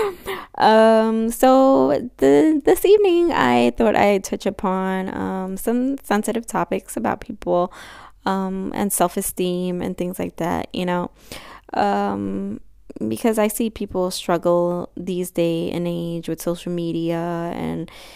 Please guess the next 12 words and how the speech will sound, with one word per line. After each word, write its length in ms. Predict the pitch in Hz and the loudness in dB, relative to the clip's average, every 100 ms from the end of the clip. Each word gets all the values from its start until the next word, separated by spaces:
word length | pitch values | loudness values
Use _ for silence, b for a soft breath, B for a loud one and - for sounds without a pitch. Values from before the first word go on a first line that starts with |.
| B B B | B B B
you 140 | - 202 | -4 -2
know, 440 | 180 180 - - - - _ | -2 -4 -6 -10 -14 -20 _
what 680 | - 196 180 175 156 - - _ - | -10 -6 2 2 2 -2 -8 _ -12
society, 1120 | - 208 - 185 170 175 170 170 170 165 - _ _ _ _ _ - _ _ _ _ _ - | -8 -6 -2 0 0 -2 -2 -2 -2 -2 -6 _ _ _ _ _ -20 _ _ _ _ _ -12
you 280 | - 190 180 | -8 -6 -4
know, 400 | 170 - - - - - - - 180 | -6 -6 -8 -12 -20 -20 -20 -16 -6
believes 460 | 180 175 170 170 | -6 -4 -8 -6
you 80 | 170 | -6
should 220 | 165 - | -4 -4
look 240 | 180 220 233 | 0 0 2
like 440 | 202 190 190 190 | 0 0 -2 -4
and, 520 | 185 180 180 180 180 | -6 -4 -6 -8 -10